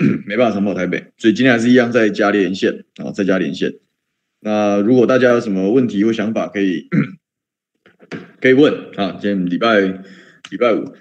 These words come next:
今天要跟大家聊聊这个，这个，这个，今天不要再一直在讲桃园的选情了，这当然我们当然还是会带到了，哈，还是会带到。哦，但是今天聊一聊这个最近又是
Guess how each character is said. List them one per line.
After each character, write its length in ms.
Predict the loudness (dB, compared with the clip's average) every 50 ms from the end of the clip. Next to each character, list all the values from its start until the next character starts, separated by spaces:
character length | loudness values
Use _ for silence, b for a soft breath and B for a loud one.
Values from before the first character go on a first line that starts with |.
| B _ _
今 120 | -8 -4
天 80 | 0 0
要 80 | 2
跟 120 | 2 2 2
大 100 | 2 2
家 100 | 2 2
聊 160 | 4 4 4
聊 300 | 4 2 2 2 0 -2
这 180 | -2 -4 -6 -4
个， 720 | -2 0 0 0 0 0 -2 -2 -4 -6 -8 -14 -20 _ _ _ _ _
这 140 | -8 -6 -4
个， 480 | -2 0 0 0 0 -2 -2 -4 -6 -10 -14 -20 _ _ _ -20 _ _ _ _ _ _ _ -20 -20 -20 _ _ _ _ _ _ _ _ _ _ _ _ _
这 140 | _ -2 0
个， 80 | 0 0
今 220 | 0 0 0 2
天 160 | 2 2 2
不 80 | 2 2
要 100 | 2 4
再 140 | 4 2 2
一 60 | 0
直 80 | 0 0
在 140 | -2 -2
讲 180 | -2 -2 -4 -8
桃 180 | -10 -8 -6 -6
园 100 | -4 -4
的 80 | -4 -4
选 220 | -4 -6 -8 -10
情 180 | -10 -10 -12 -12
了， 40 | -12 -12 -16 _
这 140 | -6 -4 -2
当 100 | 0 0
然 40 | 0
我 40 |
们 100 | 0 0
当 80 | 0 0
然 80 | 0 0
还 80 | -2
是 80 | -2 -2
会 120 | -2 -2
带 160 | -2 -2 -4
到 160 | -4 -6 -6 -8
了， 120 | -10 -12
哈， 140 | -12 -14 -12
还 140 | -10 -10 -6
是 80 | -4 -2
会 100 | -2 -2
带 200 | -2 -4 -6 -6
到。 280 | -6 -6 -8 -8 b b b b b _
哦， 120 | -4 -2 0
但 100 | 0 0
是 160 | 2 0 0
今 160 | 0 0 0
天 440 | 2 2 2 2 0 -2 -4 -4 -2
聊 180 | -2 0 0 0
一 20 |
聊 220 | 0 0 -2 -2
这 120 | -4 -4 -4
个 340 | -2 -2 -2 0 -2 -4 -6
最 180 | -4 -4 -4 -2
近 380 | 0 0 0 0 -2 -4 -6 -12 _ _ _ _ _ _ _
又 100 | -10 -10
是 380 | -10 -8 -8 -6 -6 -6 -6